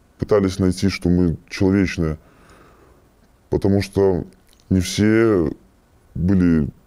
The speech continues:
такие м-, милосердные, потому что с рассказов пациентов была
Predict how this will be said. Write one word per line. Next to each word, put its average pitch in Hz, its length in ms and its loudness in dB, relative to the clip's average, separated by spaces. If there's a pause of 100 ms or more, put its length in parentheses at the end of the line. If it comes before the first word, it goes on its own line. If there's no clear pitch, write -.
(140)
такие 90 400 0
м-, 69 140 -2 (200)
милосердные, 87 1120 0 (520)
потому 90 320 -2
что 90 480 -2 (2750)
с - 360 -10
рассказов 95 640 -2
пациентов 101 520 0 (1900)
была 95 580 2